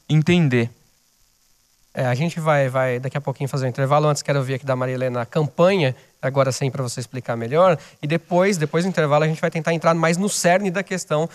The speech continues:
Speaker 2: que é a questão da vulnerabilidade, né? Por que que será também que essas crianças e adolescentes e mulheres acabam tendo que se prostituir? Maria Helena, e a sec-, e a coordenadoria tá fazendo exatamente o quê? Que, como é a campanha? O que que a campanha tá tentando prevenir? Alertar quem? Pra quem é o público-alvo?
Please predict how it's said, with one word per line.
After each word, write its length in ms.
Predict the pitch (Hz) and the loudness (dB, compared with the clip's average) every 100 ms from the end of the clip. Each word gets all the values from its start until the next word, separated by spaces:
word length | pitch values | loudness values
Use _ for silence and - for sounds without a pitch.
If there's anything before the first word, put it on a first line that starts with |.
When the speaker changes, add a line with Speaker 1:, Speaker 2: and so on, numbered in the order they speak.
| - _ | -14 _
Speaker 2:
que 80 | |
é 40 | 175 | -2
a 20 | |
questão 260 | 180 185 190 | 0 0 2
da 80 | |
vulnerabilidade, 920 | 170 196 233 233 214 220 185 147 131 | 2 2 2 0 0 0 2 2 2
né? 140 | 131 147 | -2 -4
Por 180 | - 156 | -6 -8
que 140 | 190 | -8
que 60 | - | -4
será 260 | 135 151 | 0 0
também 240 | 175 139 156 | -2 -4 -6
que 80 | |
essas 140 | 156 151 | -8 -8
crianças 340 | 139 143 160 | -4 -4 -4
e 40 | 139 | -6
adolescentes 540 | 135 131 - 165 - - _ - | -4 -4 -4 -4 -6 -18 _ 0
e 120 | 226 | 2
mulheres 560 | 247 185 156 175 196 - | 2 2 2 2 0 -4
acabam 480 | - 165 165 180 175 | -6 -2 0 2 0
tendo 320 | 180 151 156 | -2 -4 -4
que 60 | 151 | -8
se 120 | - | -12
prostituir? 560 | 151 156 - 156 139 117 - - | -10 -8 -8 -8 -8 -8 -12 -6
Maria 120 | 226 240 | 0 2
Helena, 300 | 233 165 - | 4 2 0
e 140 | 233 | 0
a 60 | 247 | 0
sec-, 260 | 254 220 | 0 -2
e 80 | 214 | 0
a 80 | 196 | 0
coordenadoria 560 | 214 196 190 165 160 175 | 0 2 2 2 2 0
tá 120 | 170 | 0
fazendo 340 | 165 156 175 | 0 -2 -2
exatamente 500 | 160 170 160 190 - | -4 -2 -4 -4 -6
o 60 | 170 | -8
quê? 200 | - 127 | -4 -6
Que, 180 | - 165 - | -6 -16 -4
como 220 | 202 214 | 0 2
é 20 | |
a 60 | 196 | 2
campanha? 720 | 165 135 151 170 185 180 175 - - | 0 0 2 4 4 2 -2 -4 -6
O 80 | 160 | -4
que 100 | 196 | -4
que 60 | |
a 40 | 196 | -4
campanha 300 | 185 170 156 | -2 -2 -2
tá 100 | 170 | -4
tentando 300 | 147 156 143 | -6 -6 -6
prevenir? 500 | 151 131 131 143 175 | -6 -6 -6 0 0
Alertar 440 | 160 151 170 143 | 2 0 -2 -2
quem? 380 | - 143 170 170 | -4 -2 -2 -2
Pra 160 | 147 147 | -4 -2
quem 120 | 190 | -2
é 20 | |
o 40 | |
público-alvo? 800 | 180 170 160 - 139 165 175 165 | -2 -6 -6 0 2 4 2 -4